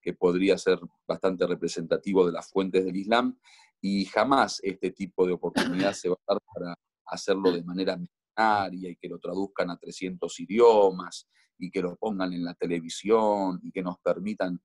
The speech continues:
a nosotros como musulmanes decir nuestra verdad. Entonces,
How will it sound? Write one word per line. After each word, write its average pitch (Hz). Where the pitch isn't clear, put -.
a 92
nosotros 92
como 87
musulmanes 90
decir 87
nuestra 87
verdad. 113
Entonces, 147